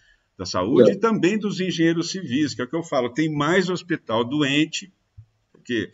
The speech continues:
Speaker 1: você controla o hospital, não cuida, ele adoece, né? E transforma numa coisa que joga contra. Então, tem mais hospital doente que engenheiro pra, pra cuidar, né? Civil, então,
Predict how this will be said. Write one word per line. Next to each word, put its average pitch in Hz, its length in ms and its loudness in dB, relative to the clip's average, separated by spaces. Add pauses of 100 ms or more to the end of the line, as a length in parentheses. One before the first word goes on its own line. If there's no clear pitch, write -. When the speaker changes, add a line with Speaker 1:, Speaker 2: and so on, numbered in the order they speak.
(220)
Speaker 1:
você 117 160 -8
controla 107 540 -4
o 104 40 -2
hospital, 107 520 -4
não 127 160 -2
cuida, 143 500 -2
ele 190 320 -10 (120)
adoece, 147 600 -2
né? 104 160 -8
E 107 140 -6
transforma 123 560 -4
numa 139 220 -6
coisa 120 320 -6
que 143 100 -10
joga 135 320 -6
contra. - 320 -10 (300)
Então, 139 120 -14
tem 170 160 2
mais 165 320 2
hospital 165 480 -2
doente 139 540 -4
que 151 180 -4
engenheiro 151 560 -2
pra, 143 380 -10 (580)
pra 120 140 -4
cuidar, 113 500 0
né? 92 160 -6
Civil, 151 640 -2
então, 190 720 -2